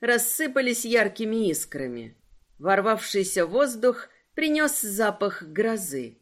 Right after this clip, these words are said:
а Джон отер руками лицо. «Потом ты уйдешь». «Уйду». Кайден притянул к себе Катарину. «У тебя здесь тесно и скучно. Мы в Шотландию отправимся.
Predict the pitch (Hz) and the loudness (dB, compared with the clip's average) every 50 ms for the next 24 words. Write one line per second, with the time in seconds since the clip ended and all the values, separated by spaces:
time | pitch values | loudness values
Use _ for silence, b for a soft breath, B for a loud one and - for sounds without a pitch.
0 | _ _ _ _ _ - 185 180 160 165 196 269 302 311 294 294 b b b b | _ _ _ _ _ 0 0 0 0 0 2 2 2 2 2 -2 b b b b
1 | _ - 254 254 247 - 302 330 339 311 277 226 180 - - 185 190 226 240 214 | _ 0 0 0 2 2 0 2 2 2 2 2 2 4 4 4 4 6 4 2
2 | 185 160 151 147 - - - 139 120 110 101 - - _ _ _ _ _ _ _ | 4 4 2 0 0 -4 -4 -4 -4 -4 -6 -10 -16 _ _ _ _ _ _ _
3 | _ _ _ _ - 175 175 175 - 214 214 214 208 190 - - 190 196 196 196 | _ _ _ _ 4 4 6 8 8 8 8 8 6 2 6 8 12 12 12 12
4 | 202 196 170 131 139 131 117 - - - - - - _ _ _ _ _ - 165 | 12 10 6 2 0 -2 -2 -2 -6 -10 -10 -12 -16 _ _ _ _ _ -2 2
5 | 190 302 302 254 156 123 143 147 147 156 - _ _ _ _ _ _ - 185 202 | 4 4 4 2 2 0 0 0 0 -2 -8 _ _ _ _ _ _ -2 0 2
6 | 220 233 233 311 349 359 381 - 330 330 285 - 277 233 208 220 262 311 - - | 2 2 2 2 2 2 2 2 0 -2 0 2 2 2 4 4 2 2 0 -4
7 | - - 202 165 185 196 196 - 214 - - 202 185 165 156 131 123 117 117 110 | -6 -6 -2 2 2 2 2 0 -2 0 2 2 2 2 2 -2 -2 -4 -6 -8
8 | 110 110 - _ _ _ _ _ _ _ _ 143 151 147 - 214 220 285 320 311 | -10 -14 -18 _ _ _ _ _ _ _ _ -6 -4 -2 -2 0 2 4 4 4
9 | 247 196 180 214 196 185 - - - - - - - 220 277 294 285 - - 151 | 2 2 2 0 0 2 0 -4 -6 -8 -10 -4 0 0 2 2 0 -2 -2 -2
10 | 139 120 107 - - 208 226 208 - - - 147 143 135 - - - 120 120 113 | -4 -4 -6 -8 -6 -4 -2 -2 -2 -4 -4 -6 -6 -6 -6 -8 -8 -8 -8 -8
11 | 110 - - - - - - 165 240 285 247 - - 214 202 - 214 233 233 202 | -10 -12 -18 -20 -20 -12 0 2 2 2 2 2 0 0 2 2 4 4 4 4
12 | 170 143 139 135 131 - - 135 131 123 117 120 117 113 - - - 110 104 | 2 2 2 2 2 0 -2 -2 0 0 0 -2 -6 -6 -10 -10 -12 -14 -14